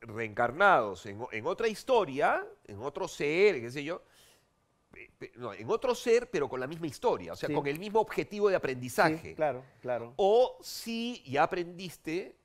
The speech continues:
Speaker 1: eh, lo, lo,
Speaker 2: Pasas
Speaker 1: lo,
Speaker 2: para
Speaker 1: lo
Speaker 2: hacer grado.
Speaker 1: al, pasas al siguiente
Speaker 2: Al siguiente
Speaker 1: nivel,
Speaker 2: grado, al
Speaker 1: ¿no?
Speaker 2: siguiente nivel,
Speaker 1: Es como
Speaker 2: así
Speaker 1: un
Speaker 2: es.
Speaker 1: videojuego esto.
Speaker 2: Es como un videojuego, es como pasar primaria, secundaria, universidad, doctorado, a veces repites el año, etcétera. Este,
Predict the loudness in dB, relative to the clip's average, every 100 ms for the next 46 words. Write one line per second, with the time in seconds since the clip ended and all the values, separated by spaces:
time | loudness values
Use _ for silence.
0 | _ _ _ -14 -12 -12 -14 -12 -12 -6
1 | -2 0 4 4 4 4 4 4 2 -2
2 | 0 0 2 0 0 -4 -4 -2 -2 -4
3 | -2 2 2 2 -2 -2 -2 -2 -4 -6
4 | -8 -8 -6 -6 -8 -8 -10 -4 -4 -4
5 | -12 -14 -12 -6 -2 -2 0 0 2 2
6 | 0 0 -2 -2 -4 -4 -4 -4 -4 -4
7 | -2 -4 -6 -6 -2 -2 -2 -6 -6 -4
8 | -2 -2 -2 0 2 0 -2 -8 -6 -2
9 | 0 0 -2 -6 -6 -2 0 -2 -4 -8
10 | -14 _ -16 -6 -6 -6 -10 -16 _ _
11 | _ _ -6 -6 -2 -2